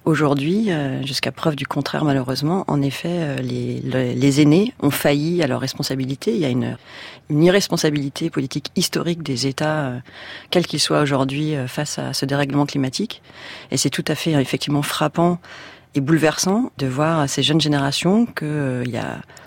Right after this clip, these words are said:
pas si longtemps que ça, on appelait encore ces fameuses générations futures devant lesquelles on aurait des responsabilités, euh, ne pas être, euh, des enfants qui ne sont pas encore nés, mais être nos propres enfants,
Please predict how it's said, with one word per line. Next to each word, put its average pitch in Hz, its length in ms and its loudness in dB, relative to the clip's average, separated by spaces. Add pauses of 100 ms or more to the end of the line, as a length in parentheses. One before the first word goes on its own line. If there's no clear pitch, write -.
(120)
pas 202 100 4
si 202 160 2
longtemps 170 260 4
que 156 80 0
ça, 175 220 0
on 160 100 2
appelait 135 220 -2
encore 143 320 -4
ces - 120 -6
fameuses 139 260 2
générations 143 480 2
futures 175 480 0
devant 143 180 0
lesquelles 135 320 0
on 139 80 2
aurait 131 180 0
des 131 100 -4
responsabilités, 127 800 -2 (600)
euh, 127 340 2
ne 127 140 0
pas 160 220 4
être, 165 200 2
euh, 123 460 2
des 123 260 -2
enfants 143 200 -4
qui 143 100 -6
ne 123 40 -4
sont 131 120 -2
pas 135 100 0
encore 127 240 2
nés, 175 180 2
mais 180 120 2
être 131 240 -4
nos 120 160 2
propres 151 420 -2
enfants, 139 360 0